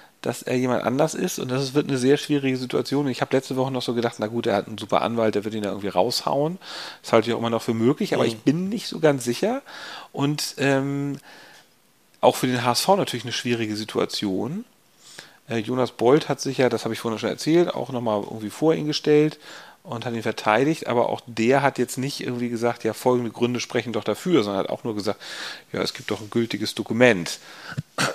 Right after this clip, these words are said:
Speaker 1: Ähm,
Speaker 2: Ja, genau. Wir gehen halt von dem aus, was er uns sagt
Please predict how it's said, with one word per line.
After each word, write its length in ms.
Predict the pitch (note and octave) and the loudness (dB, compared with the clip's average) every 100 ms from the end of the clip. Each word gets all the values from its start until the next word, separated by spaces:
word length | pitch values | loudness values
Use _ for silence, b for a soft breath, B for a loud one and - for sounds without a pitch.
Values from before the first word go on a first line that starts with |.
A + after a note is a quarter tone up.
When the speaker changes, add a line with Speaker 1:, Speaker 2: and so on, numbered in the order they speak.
| - | -2
Speaker 1:
Ähm, 520 | A2+ A2 G2+ G2+ G2 G2 | -2 0 -2 -8 -10 -4
Speaker 2:
Ja, 360 | C3+ C3+ A2+ | 4 4 4
genau. 380 | A2+ A#2+ A#2 G#2+ - - | 0 -6 -6 -6 -12 0
Wir 120 | C#3+ C#3 | 2 6
gehen 180 | D#3 | 8
halt 160 | D3 D3+ | 8 6
von 160 | D3+ C3+ | 4 6
dem 220 | D3 C#3 | 6 10
aus, 340 | C3+ D#3+ - | 8 8 6
was 160 | C#3 - | 4 6
er 220 | D3+ C#3 | 4 4
uns 180 | C3+ - | 2 6
sagt 560 | A#2 C3 - - - | 8 8 6 -4 -14